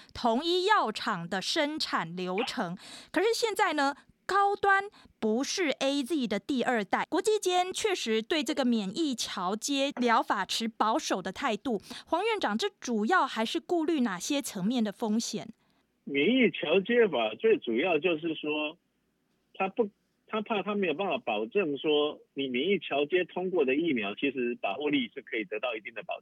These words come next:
Speaker 2: 障。
Speaker 1: OK。
Speaker 2: 哦，因为我们桥接法是这样子，我现在跟A G比的话呢，假设我跟A G比，那我的结论是我，我的免疫反应跟A G差不多，那我就假设我的保护效率跟A G差不多，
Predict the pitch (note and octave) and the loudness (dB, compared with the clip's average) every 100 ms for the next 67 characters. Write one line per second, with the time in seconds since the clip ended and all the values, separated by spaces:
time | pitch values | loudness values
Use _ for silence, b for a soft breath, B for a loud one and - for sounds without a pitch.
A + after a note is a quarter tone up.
0 | - A2 - _ - G#3+ G3 F3 _ A2+ | -6 -6 -8 _ -8 -4 -4 -6 _ -10
1 | G#2+ - G3 G3 C#3 C3+ C#3 D3+ D3 F#3 | -2 4 8 8 8 6 4 4 6 4
2 | C#3+ A#2+ D3 D3+ C3 A#2+ B2 A#2+ F3+ E3 | 4 0 -2 0 0 0 0 0 0 0
3 | C#3+ D#3+ E3 F3 E3+ F#3+ A3 A2 G2 A#2 | 2 0 4 4 4 2 0 -2 -4 -2
4 | F3 E3 C3 B2 B2 - _ _ _ _ | -2 -2 -2 -6 -8 -12 _ _ _ _
5 | - - F3+ C3+ E3+ F3+ F3 E3 C#3 A2 | -2 4 6 4 4 0 0 -2 -2 -2
6 | D3+ C#3 B2 B2 C#3 D#3 E3 A#2 G#2+ G#2+ | 0 2 2 2 0 0 0 0 -2 -4
7 | B2 B2 A2+ _ _ _ - - A#2 A#2+ | -2 -2 -4 _ _ _ -20 -12 -4 0
8 | F3 G3 B2 C#3+ D#3 D#3+ E3+ E3 D#3 A#2+ | 4 2 2 -2 -2 2 2 2 0 -2
9 | E3 E3+ E3 E3+ F3 - _ _ _ _ | -4 -2 2 2 2 -6 _ _ _ _
10 | E3+ D3 A#2+ D#3+ C3+ G#2 E3 C3+ A2+ G#2+ | 0 2 2 0 0 0 2 2 0 -2
11 | F#2+ A#2+ D3 - C3 B2+ B2+ A#2+ A#2+ A#2+ | -2 0 0 0 0 0 -2 0 -2 -2
12 | G#2+ A2 G#2+ A2 G#2 | -4 -6 -8 -6 -4